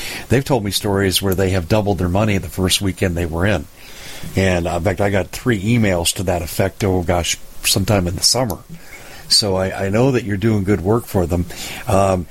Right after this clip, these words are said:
so they go to trade like a genius dot com, and all this information that you just discussed is there for them to digest. And you're throwing in the bonus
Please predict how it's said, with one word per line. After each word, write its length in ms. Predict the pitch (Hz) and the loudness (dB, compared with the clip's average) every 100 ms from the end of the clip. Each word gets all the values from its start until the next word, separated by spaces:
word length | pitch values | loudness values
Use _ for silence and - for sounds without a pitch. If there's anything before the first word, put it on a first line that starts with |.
| - - | -8 -2
so 220 | - 110 | 0 2
they 100 | 107 | 2
go 140 | 120 | 2
to 80 | 104 | 0
trade 480 | - 120 120 143 147 - | 0 0 2 4 2 2
like 240 | 117 120 | 2 2
a 60 | 117 | 0
genius 420 | 110 120 113 104 | 0 2 2 2
dot 220 | 113 104 | 2 2
com, 300 | 127 110 92 | 2 2 0
and 80 | 90 | 0
all 240 | - 113 131 | 2 4 4
this 180 | 139 | 2
information 640 | 135 113 113 107 107 110 98 | 0 -2 -2 0 0 0 0
that 140 | 92 | 2
you 100 | 101 | 2
just 240 | 98 113 - | 2 2 2
discussed 540 | - - 101 90 - - - - - | 0 2 2 0 -4 -12 -14 -12 -2
is 180 | 101 90 | 2 4
there 340 | 107 107 95 - | 4 4 0 -4
for 100 | - | -4
them 220 | 101 104 98 | 2 2 2
to 120 | 101 | 2
digest. 600 | 98 90 110 98 90 - - - - | 2 2 2 2 0 -4 -12 -14 -4
And 140 | 104 98 | 2 2
you're 100 | 95 | 2
throwing 400 | - 135 135 127 | 2 4 4 2
in 200 | 120 101 | 2 0
the 60 | |
bonus 680 | 85 120 139 107 95 - | 0 2 4 2 2 2